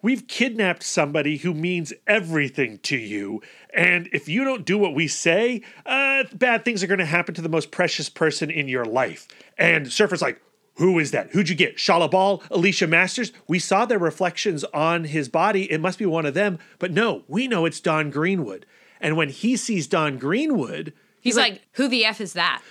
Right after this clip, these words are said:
Speaker 1: Yeah, and as readers, we're, we agree. Like, why, why is Don Greenwood the most precious creature in the universe to the Silver Surfer? We've never seen her before.
Speaker 2: But the motivator doesn't just look at your past. It also looks at your future.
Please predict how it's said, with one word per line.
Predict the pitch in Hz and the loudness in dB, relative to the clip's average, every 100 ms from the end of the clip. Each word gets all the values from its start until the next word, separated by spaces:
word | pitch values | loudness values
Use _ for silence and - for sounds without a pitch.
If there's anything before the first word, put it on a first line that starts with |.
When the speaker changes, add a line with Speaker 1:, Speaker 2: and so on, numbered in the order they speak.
| - | -2
Speaker 1:
Yeah, | 359 330 190 | 2 2 2
and | 202 214 | 4 2
as | 214 190 147 | 4 2 2
readers, | 180 320 214 170 | 0 2 2 2
we're, | 175 135 226 | -2 2 2
we | 196 117 131 180 | 0 -6 2 2
agree. | 196 262 302 | 4 2 2
Like, | 135 110 | 0 -2
why, | 135 165 226 247 233 - | 2 4 6 2 -2 -4
why | 127 170 226 | 0 4 4
is | 226 151 | 4 2
Don | - 165 190 160 | 2 2 2 0
Greenwood | 120 131 180 220 147 135 | -4 -2 2 2 2 2
the | 123 | 0
most | 135 156 151 | -2 -2 -2
precious | - - 165 - 170 - - - _ | -4 0 0 0 -4 -6 -14 -20 _
creature | - 160 165 - 170 165 | -4 0 0 0 2 2
in | 170 156 | 0 0
the | 135 | -2
universe | 117 117 196 196 117 123 | -2 0 2 2 0 -4
to | - | -4
the | 120 | -4
Silver | - 156 131 | -2 -2 0
Surfer? | 208 196 110 | 0 0 -4
We've | 90 107 202 208 | -8 -2 0 2
never | 220 160 | 0 0
seen | - 147 | -2 -2
her | 127 | -4
before. | 110 117 - 123 117 117 - - | -6 -8 -4 -2 -2 -4 -8 -6
Speaker 2:
But | 277 | -4
the | 277 | 0
motivator | 254 254 294 330 254 240 233 | 0 2 0 -2 -2 -2 -4
doesn't | 233 214 233 202 | -6 -6 -8 -8
just | 202 185 | -10 -8
look | 202 214 | -10 -8
at | - | -8
your | 180 | -8
past. | 170 - 185 180 - | -8 -4 -2 -2 -6
It | 196 - | -8 -4
also | 208 208 - 220 | -4 -4 -6 -6
looks | 196 190 - | -6 -8 -8
at | 175 | -8
your | 180 170 | -6 -10
future. | 170 - 175 160 - - | -12 -12 -14 -12 -16 -16